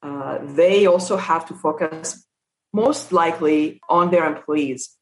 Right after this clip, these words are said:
And the question is why? Why do we need to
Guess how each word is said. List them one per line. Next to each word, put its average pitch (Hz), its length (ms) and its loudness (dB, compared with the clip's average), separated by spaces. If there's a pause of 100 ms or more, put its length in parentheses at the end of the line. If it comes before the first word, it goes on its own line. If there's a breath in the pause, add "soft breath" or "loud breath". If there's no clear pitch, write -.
(280)
And 202 380 -2
the 196 160 4
question - 480 -2
is 185 160 0
why? 151 560 0 (180)
Why 170 380 -2
do 180 160 0
we 170 140 -2
need 156 300 -4 (120)
to 143 420 0